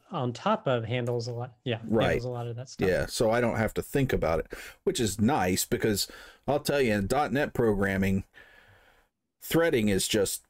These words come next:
Speaker 2: I'd, I'd rather poke myself in the eye with a fork than do threading in dot net anymore. I don't ever wanna see that stuff again. That was, that was just a nightmare. But,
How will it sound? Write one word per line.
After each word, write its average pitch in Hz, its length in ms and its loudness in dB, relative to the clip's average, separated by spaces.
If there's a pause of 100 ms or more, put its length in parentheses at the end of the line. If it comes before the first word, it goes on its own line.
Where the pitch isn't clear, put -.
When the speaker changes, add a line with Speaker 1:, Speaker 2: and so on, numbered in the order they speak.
(880)
Speaker 2:
I'd, 135 360 0
I'd 139 180 2
rather 113 220 2
poke - 280 -4
myself 107 460 2
in 107 80 2
the 104 100 4
eye 104 160 4
with 104 140 4
a 90 60 2
fork 151 500 0
than 95 160 2
do 98 140 2
threading 110 480 2
in 90 120 0
dot 87 300 0
net 90 220 0
anymore. 92 480 0 (240)
I 127 80 0
don't 123 120 2
ever 104 140 2
wanna 98 180 4
see 120 200 2
that 101 200 2
stuff - 320 -2
again. 85 360 -2 (220)
That 107 200 2
was, 95 220 0 (180)
that 117 160 4
was 110 140 2
just - 180 -4
a 85 60 0
nightmare. 87 580 0 (140)
But, 98 200 2